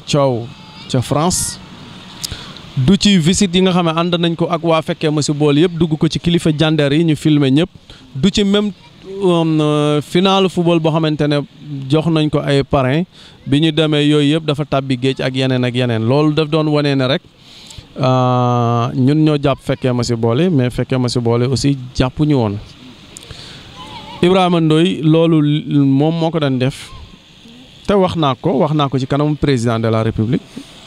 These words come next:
wax naa ko ci kanamu Augustin Tine, wax naa ko, après ci laa ko ne nag su leen neexee ñu continuer guerre bi,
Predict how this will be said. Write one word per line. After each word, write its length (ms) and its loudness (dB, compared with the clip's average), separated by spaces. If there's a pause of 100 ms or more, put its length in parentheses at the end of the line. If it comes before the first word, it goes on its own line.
(120)
wax 180 0
naa 160 2
ko 140 -4
ci 60 -4
kanamu 360 0
Augustin 380 0
Tine, 220 2 (1300)
wax 300 2
naa 180 4
ko, 120 0
après 280 0
ci 120 0
laa 200 2
ko 120 -2
ne 120 0
nag 160 0 (1120)
su 260 0
leen 220 4
neexee 320 2
ñu 120 2
continuer 400 2
guerre 260 2
bi, 180 -8